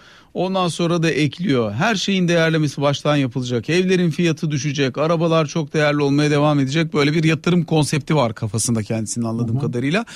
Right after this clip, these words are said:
Speaker 1: Ama bu çok dile getirildiği için, hani Tarkan
Speaker 2: Hı hı.
Speaker 1: Bey özelinde değil ama bunu bir sormak isterim sana. Ya çok acayip bir kriz var. Bu kriz, e, bütün varlık fiyatlamalarını baştan yapacak.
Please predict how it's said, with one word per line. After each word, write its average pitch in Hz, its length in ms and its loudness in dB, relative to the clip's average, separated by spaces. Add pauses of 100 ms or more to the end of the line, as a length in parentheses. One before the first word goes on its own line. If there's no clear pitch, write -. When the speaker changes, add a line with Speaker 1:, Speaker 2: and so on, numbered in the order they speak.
(140)
Speaker 1:
Ama 233 160 2
bu 220 60 2
çok 202 220 0
dile 214 160 2
getirildiği 208 580 0
için, 180 280 0 (120)
hani - 140 -4
Tarkan 156 340 0
Speaker 2:
Hı - 40 2
hı. 202 40 2
Speaker 1:
Bey 208 60 2
özelinde 208 300 0
değil 294 160 0
ama 147 200 2 (560)
bunu 160 420 2
bir 262 60 2
sormak 226 400 2
isterim 220 380 0
sana. 127 300 0
Ya 147 220 2
çok 233 260 2
acayip 208 320 0
bir 180 100 2
kriz 185 300 0
var. 180 280 0 (600)
Bu 190 140 4
kriz, 208 480 0
e, 160 180 0
bütün 208 300 2
varlık 190 280 2
fiyatlamalarını 170 760 0
baştan 160 360 2
yapacak. 180 640 0